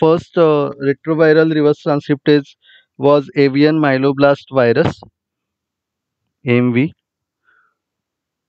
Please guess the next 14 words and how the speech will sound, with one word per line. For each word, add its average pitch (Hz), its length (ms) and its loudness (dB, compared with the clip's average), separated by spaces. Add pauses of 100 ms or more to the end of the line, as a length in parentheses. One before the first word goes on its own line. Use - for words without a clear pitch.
(300)
virus. 127 560 -2
It 131 220 -4
has 139 220 0
a 147 100 2
reverse 131 300 -2
transcriptase, 131 760 -2 (100)
uh, 120 340 2
which 117 220 -4
was 127 280 -2
used 123 340 -8 (680)
for 131 160 -2
the 127 140 -6
first 127 360 -4
time 131 280 -6